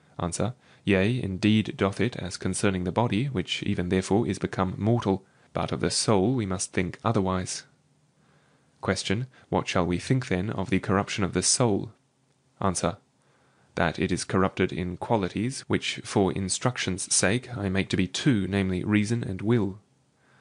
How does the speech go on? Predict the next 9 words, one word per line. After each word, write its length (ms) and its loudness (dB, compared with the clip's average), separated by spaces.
Question. 440 -2
Dost 220 -2
thou 160 4
then 240 2
place 320 0
qualities 600 0
in 120 -2
the 80 -2
soul? 460 2